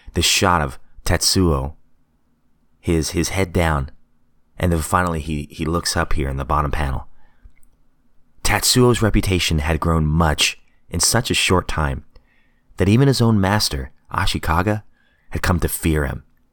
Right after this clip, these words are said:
and no man who will be shogun could afford that kind of fear. Uh, and we see Tatsuo facing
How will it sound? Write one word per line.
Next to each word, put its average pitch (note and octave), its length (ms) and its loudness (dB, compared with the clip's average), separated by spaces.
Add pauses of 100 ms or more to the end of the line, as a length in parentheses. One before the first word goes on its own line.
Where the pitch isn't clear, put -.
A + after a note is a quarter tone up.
(280)
and F2 200 0
no A2 180 2
man G2+ 360 0 (140)
who F2+ 120 2
will F2+ 100 6
be F#2 100 4
shogun D2+ 520 0 (320)
could F#2 120 2
afford E2 340 2
that D2+ 180 -2
kind C#2+ 180 -8
of C2+ 60 -12
fear. - 300 -12 (2500)
Uh, E2+ 200 2
and F#2+ 100 0
we F#2+ 60 4
see F#2 140 2
Tatsuo F2 580 2
facing E2 600 -2